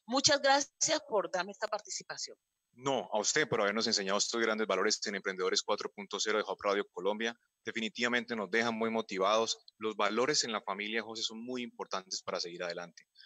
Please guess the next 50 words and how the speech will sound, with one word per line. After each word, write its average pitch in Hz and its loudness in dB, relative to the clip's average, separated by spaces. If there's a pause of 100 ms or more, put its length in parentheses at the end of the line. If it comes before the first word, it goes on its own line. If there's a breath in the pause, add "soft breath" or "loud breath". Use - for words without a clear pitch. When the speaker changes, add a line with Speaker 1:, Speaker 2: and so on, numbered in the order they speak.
(140 loud breath)
Speaker 2:
Profe, 117 0
Dios 104 4
la 117 4
bendiga 107 -2
y - 0
muchas 113 0
gracias 113 2
por 113 0
compartir 95 -2
con 107 0
nosotros 101 0
este 107 2
gran 104 2
cuento. 87 -4 (140)
Speaker 1:
Bueno, 147 -8 (140)
muchas 208 2
gracias 208 0
a 208 2
ustedes 180 0
también 160 -4
por 160 -6
esta 160 -6
oportunidad 160 -2
que 180 -4
me 165 2
dan. 123 2 (160)
Speaker 2:
Claro 104 -10
que - -20
sí. - -16 (240 loud breath)
Bueno, 147 4
equipo 160 2
en 151 -8
cabina, 143 4
sigan 131 4
ustedes 139 4
con 139 0
Emprendedores 113 2
cuatro - 0
punto 156 0
cero 160 4 (160 loud breath)
y - -6
seguimos 127 6
con 151 0
más 135 2
invitados 131 2
aquí 131 -2 (160)
desde 120 0
el 113 -2
Teatro 113 2
Materón. 98 0